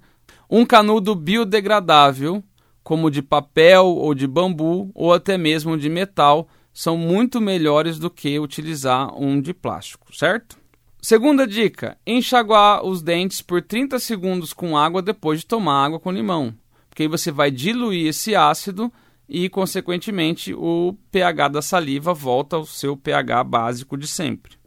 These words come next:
Terceira dica, tomar de uma vez só, porque se a gente ficar bicando, vai ficar mais tempo a boca ácida e, consequentemente, mais tempo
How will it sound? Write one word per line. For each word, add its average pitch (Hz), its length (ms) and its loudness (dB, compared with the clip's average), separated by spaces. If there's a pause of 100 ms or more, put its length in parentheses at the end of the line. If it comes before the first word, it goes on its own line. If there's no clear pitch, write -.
(260)
Terceira 240 480 4
dica, 185 520 -6 (680)
tomar 180 400 4
de 190 100 -4
uma 190 220 2
vez 185 300 0
só, 151 420 0 (760)
porque 233 360 -4
se 190 80 -4
a - 20 -2
gente 190 140 -6
ficar 202 320 2
bicando, 180 760 -2 (880)
vai 170 220 2
ficar 196 360 2
mais 180 380 0
tempo 202 680 -4
a 160 140 0
boca 156 520 0
ácida 190 460 -4 (300)
e, 151 100 -4
consequentemente, 175 960 -4
mais 160 360 -4
tempo 160 440 -6